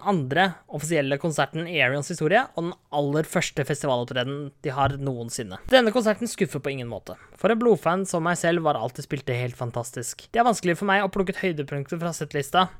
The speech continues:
men jeg vil trekke fram en låt, og det er Sail Away to Avalon, som da hadde med vokalist Barry Hay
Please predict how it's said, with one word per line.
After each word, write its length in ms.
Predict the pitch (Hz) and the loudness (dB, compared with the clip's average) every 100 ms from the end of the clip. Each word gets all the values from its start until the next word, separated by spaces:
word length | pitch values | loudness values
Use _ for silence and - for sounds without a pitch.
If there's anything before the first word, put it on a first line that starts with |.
| - 156 | -10 -2
men 140 | 170 | 0
jeg 80 | 180 | 0
vil 80 | 185 | -2
trekke 280 | 175 - 131 | -4 -4 0
fram 240 | 156 180 | 0 0
en 240 | 180 202 208 | 2 2 4
låt, 260 | 226 247 - | 4 2 -4
og 80 | 156 | 0
det 80 | 147 | 0
er 160 | 143 | 0
Sail 240 | - 143 139 | -2 -2 0
Away 180 | 135 131 | 0 -2
to 80 | 139 | -4
Avalon, 460 | 123 123 135 156 - | -4 -4 -4 -6 -10
som 240 | - 165 156 | -10 -4 0
da 100 | 147 135 | 2 2
hadde 180 | 156 139 | 0 0
med 220 | 131 135 | -2 -2
vokalist 400 | - 139 143 - - | 0 0 0 -4 -2
Barry 240 | 135 139 | 0 2
Hay 280 | 139 170 202 | 4 4 4